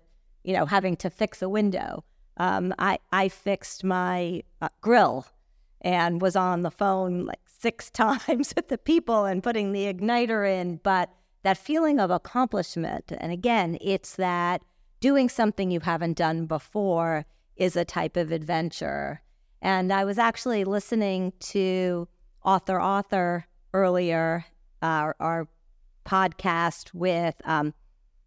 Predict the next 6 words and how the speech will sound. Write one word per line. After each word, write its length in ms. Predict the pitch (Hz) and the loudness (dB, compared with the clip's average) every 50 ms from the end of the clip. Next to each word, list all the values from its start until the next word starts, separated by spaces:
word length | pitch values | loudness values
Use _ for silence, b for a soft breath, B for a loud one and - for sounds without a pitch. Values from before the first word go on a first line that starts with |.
| _ _ _ _ _ _ - _ _ - - _ _ _ _ - - - _ - - _ - - _ | _ _ _ _ _ _ -20 _ _ -20 -20 _ _ _ _ -20 -20 -20 _ -20 -20 _ -20 -2 _
Betsy 520 | 220 214 196 - - - 190 190 180 180 175 - - _ _ _ | 4 4 4 4 -2 -2 0 0 0 0 -2 -4 -8 _ _ _
Withycombe, 680 | - 208 190 185 175 - 180 160 160 160 165 175 185 180 - _ _ - - _ _ _ _ _ _ _ _ _ _ _ _ | -2 0 0 0 -2 -2 -4 -2 -2 -2 -2 -2 -4 -4 -6 _ _ -20 -20 _ _ _ _ _ _ _ _ _ _ _ _
and 640 | - 208 202 196 190 185 185 185 185 185 196 196 190 - | -2 0 0 0 0 0 0 0 2 2 0 0 0 -2
she 300 | - - - - 226 233 226 | -6 -12 -6 -2 -2 -2 -2
talked 460 | - - 190 185 180 175 - _ - | 0 -2 0 0 0 0 -2 _ -4
about 760 | 196 170 180 170 165 170 170 170 170 170 175 175 170 - | -4 -2 -2 -2 -2 -2 0 0 0 0 0 -2 -4 -6